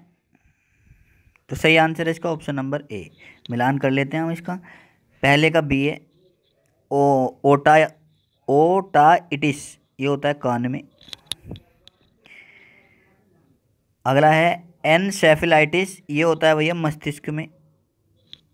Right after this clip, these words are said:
उसके बाद है laryngitis, ये होता है गले में।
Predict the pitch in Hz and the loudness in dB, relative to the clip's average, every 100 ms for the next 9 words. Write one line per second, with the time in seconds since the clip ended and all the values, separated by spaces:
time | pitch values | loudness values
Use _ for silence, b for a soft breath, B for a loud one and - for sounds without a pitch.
0 | _ _ _ _ - 147 135 135 139 160 | _ _ _ _ -8 -4 0 0 0 -4
1 | 185 b b b b _ _ - 131 139 | -8 b b b b _ _ -4 2 4
2 | 151 170 160 151 156 170 - - - - | 4 2 4 2 2 -2 -4 -12 -20 -20
3 | _ _ _ _ _ 143 160 156 160 165 | _ _ _ _ _ -4 -2 2 2 2
4 | 135 120 117 120 | 0 0 -2 -4